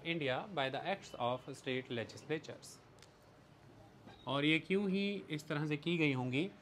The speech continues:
For the purpose of social economic development of the villages। ओके, तो हमने पंचायतों को एक तरह से rural development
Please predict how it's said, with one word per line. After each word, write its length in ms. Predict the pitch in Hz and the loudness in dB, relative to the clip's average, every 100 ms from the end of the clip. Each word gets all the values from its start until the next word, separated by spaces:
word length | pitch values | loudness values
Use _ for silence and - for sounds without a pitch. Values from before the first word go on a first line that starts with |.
| - - - - | -20 -20 -2 4
For 120 | 143 | 4
the 80 | 160 165 | 4 4
purpose 340 | 170 170 202 | 2 2 2
of 120 | 180 175 - | 4 2 0
social 400 | 165 - 170 151 | -2 2 0 0
economic 380 | 143 135 131 131 | -2 -2 -2 -4
development 460 | 123 127 127 127 123 | -2 -2 -4 -6 -4
of 160 | 120 113 | -4 0
the 240 | 117 110 117 - 113 | 0 0 -4 -10 -4
villages। 460 | 117 117 131 254 285 - - - - - - - | 0 0 2 2 0 -12 -20 -20 -20 -20 -14 -4
ओके, 220 | 208 208 254 - - - - - | 0 2 0 -2 -20 -20 -8 -4
तो 80 | 131 | -2
हमने 560 | 139 143 143 135 190 - | -2 -2 -2 -2 -6 -6
पंचायतों 540 | 127 120 131 127 147 | -6 -2 -2 -2 -6
को 120 | 139 147 | -6 -6
एक 260 | 143 147 | -4 -4
तरह 280 | 139 123 127 | -4 -4 -4
से 300 | 117 123 170 - - - - - - - | -6 -6 -6 -10 -20 -20 -20 -20 -12 -2
rural 340 | 147 170 208 | 0 2 2
development 720 | 185 139 131 127 143 151 160 | 2 0 -2 -4 -2 -2 -4